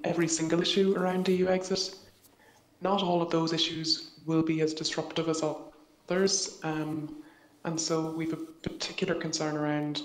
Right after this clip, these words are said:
issues that will be disruptive if businesses aren't prepared. Customs is one that comes, well, at the very top of that list, I think, for T F E. It's worth, I suppose, those figures lay out a quite a s-,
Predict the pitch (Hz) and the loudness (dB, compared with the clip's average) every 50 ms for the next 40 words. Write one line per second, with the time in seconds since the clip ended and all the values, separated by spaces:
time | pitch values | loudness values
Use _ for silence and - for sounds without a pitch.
0 | - - - 165 - - 156 156 156 - - 156 - - - 156 151 151 151 160 | -8 -6 -4 -2 -2 -2 -2 -2 -2 -2 -4 -4 -4 -2 0 0 0 2 2 2
1 | 165 165 170 165 - - - - - - 190 175 180 170 - - 180 175 175 175 | 2 2 2 0 -2 -4 -4 -6 -4 -2 -2 0 0 -2 0 0 0 0 0 -4
2 | - 180 170 175 165 170 165 - - 175 165 165 160 165 - - - - - 165 | -4 -2 -2 -2 -2 -2 -4 -6 -4 -2 -2 -2 -2 -4 -10 -14 -16 -14 -12 -10
3 | 165 165 165 - - - - - _ _ _ _ - - 175 170 - - 175 170 | -10 -10 -10 -14 -18 -20 -20 -20 _ _ _ _ -6 -4 -2 -2 -2 -2 -2 -2
4 | 165 160 156 - - - 160 156 151 151 147 147 151 151 - - - - _ _ | 0 -2 -2 -2 -4 -4 -2 -2 -2 -2 -2 -4 -4 -6 -10 -14 -18 -20 _ _
5 | - _ _ - - 156 151 147 - - - - - _ _ - - - 156 147 | -20 _ _ -6 -6 -4 -4 -6 -6 -8 -12 -16 -20 _ _ -20 -14 -8 -8 -6
6 | 147 147 - - 180 156 - 160 156 156 151 151 151 - 151 147 - 165 - 170 | -6 -8 -10 -12 -10 -8 -4 -2 -2 0 -2 -2 -2 -2 -2 -2 -2 -4 -4 -4
7 | 170 - 175 175 170 - 175 170 180 175 175 175 - 175 - 185 175 175 175 175 | -2 -2 -2 -4 -2 -4 -4 -2 -2 -2 -4 -4 -6 -6 -4 -4 -4 -2 -2 -2
8 | 175 175 170 - - - - - - - - - - - - - - - - - | -2 -2 -4 -6 -10 -16 -20 -20 -20 -20 -20 -20 -20 -20 -20 -20 -20 -20 -20 -20
9 | - - - - - - - - _ _ - _ _ _ _ _ _ _ _ _ | -20 -20 -20 -20 -20 -20 -20 -20 _ _ -20 _ _ _ _ _ _ _ _ _
10 | _ _ _ _ _ _ _ _ _ _ _ _ _ _ _ _ _ _ _ _ | _ _ _ _ _ _ _ _ _ _ _ _ _ _ _ _ _ _ _ _
11 | _ _ - - - _ _ _ - - - 185 190 196 - - - 175 - 175 | _ _ -20 -20 -20 _ _ _ -12 -6 -2 0 0 0 0 0 -2 0 0 0
12 | 170 165 165 165 160 - - - - - - - - - - - - - - - | 2 2 2 2 0 -2 -2 -4 -6 -10 -18 -20 -20 -20 -20 -20 -20 -20 -20 -20
13 | - - - - _ - - _ _ _ _ _ _ _ _ _ _ _ - 180 | -20 -20 -20 -20 _ -20 -20 _ _ _ _ _ _ _ _ _ _ _ 2 2
14 | 185 180 - - 170 165 160 160 160 151 151 156 156 156 156 - - - - 156 | 2 2 2 0 0 0 0 -2 -2 0 0 0 0 0 -2 -2 -4 -4 -4 -4
15 | 156 156 156 160 - - - | -4 -2 0 -2 -2 -2 -6